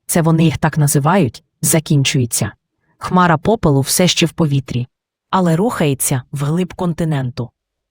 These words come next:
Те, що вони бачать на радіолокаційних і супутникових знімках, закінчиться пізно ввечері, максимально завтра вранці. Принаймні, наскільки вони можуть судити по узбережжю.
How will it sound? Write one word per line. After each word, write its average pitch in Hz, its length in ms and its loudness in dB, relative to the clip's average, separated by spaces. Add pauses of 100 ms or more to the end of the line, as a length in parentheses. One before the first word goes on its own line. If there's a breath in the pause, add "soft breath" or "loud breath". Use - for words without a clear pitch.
Те, 202 140 -4
що 175 220 -2
вони 160 220 2
бачать 156 540 0
на 165 160 2
радіолокаційних 151 1120 0
і 165 60 -2
супутникових 151 760 0
знімках, 185 580 0 (320)
закінчиться 202 720 0
пізно 165 400 2
ввечері, 139 600 0
максимально 170 840 4
завтра 147 440 0
вранці. 123 540 0 (260)
Принаймні, 190 640 4 (240 soft breath)
наскільки 170 540 0
вони 143 220 2
можуть 143 300 2
судити 165 480 -2
по 160 180 -4
узбережжю. 139 720 -2